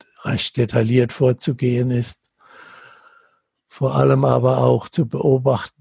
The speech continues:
wie sich G und V und Bilanzpositionen sowie Kennzahlen über die Jahre entwickelt haben.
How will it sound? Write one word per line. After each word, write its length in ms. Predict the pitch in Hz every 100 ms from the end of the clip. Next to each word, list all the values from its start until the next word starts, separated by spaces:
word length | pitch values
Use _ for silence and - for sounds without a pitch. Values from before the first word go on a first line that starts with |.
| -
wie 140 | 131
sich 320 | - 123 -
G 180 | - 123
und 140 | 110 -
V 340 | 131 123 131
und 300 | - 123 117
Bilanzpositionen 1300 | 120 110 117 117 - 143 123 123 - 131 117 117 117
sowie 380 | - 113 117 113
Kennzahlen 920 | - 120 117 - 120 120 117 120 131
über 240 | 131 113
die 160 | 107 110
Jahre 560 | 107 107 107 117 113 -
entwickelt 600 | 113 113 117 120 117 -
haben. 540 | 117 107 107 107 110